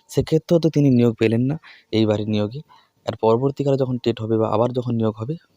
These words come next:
পাঁচ বছর পর, তখন তাদের পাঁচ বছর যেতে পারে। কিন্তু যাদের একাডেমিক স্কোর বেশি আছে তাদের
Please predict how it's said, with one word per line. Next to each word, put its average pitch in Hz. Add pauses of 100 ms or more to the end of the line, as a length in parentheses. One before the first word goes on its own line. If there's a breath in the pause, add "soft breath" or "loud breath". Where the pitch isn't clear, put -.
পাঁচ 113
বছর 110
পর, 165 (160)
তখন 127
তাদের 135
পাঁচ 123
বছর 110
যেতে 110
পারে। 101 (560 loud breath)
কিন্তু 135
যাদের 143 (100)
একাডেমিক 127
স্কোর -
বেশি 107
আছে 135 (720 loud breath)
তাদের 117